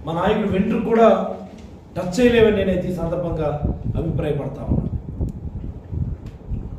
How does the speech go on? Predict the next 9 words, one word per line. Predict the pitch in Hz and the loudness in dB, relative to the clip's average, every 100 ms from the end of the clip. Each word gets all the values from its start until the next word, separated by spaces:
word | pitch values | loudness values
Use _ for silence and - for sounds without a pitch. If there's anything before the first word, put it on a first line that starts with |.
| - - - - - - - - - - - - - 165 | -6 -6 -10 -12 -14 -14 -8 -8 -8 -12 -18 -18 -14 -4
హుందాగా | 196 233 | 2 4
చేయండి | 233 226 214 202 | 6 6 4 2
చంద్ర-, | 185 175 190 190 | -2 0 0 0
హుందా-, | 156 - 156 185 247 233 - - - | -4 -10 -6 0 2 2 0 -8 -8
హుందాగా | 180 240 247 240 | 0 4 6 6
రాజకీయాలు | 240 233 240 226 | 6 6 2 4
చేయండి | 220 208 | 4 4
చంద్రబాబు | 208 196 196 165 | 2 4 2 2
గారు | - - | -4 -6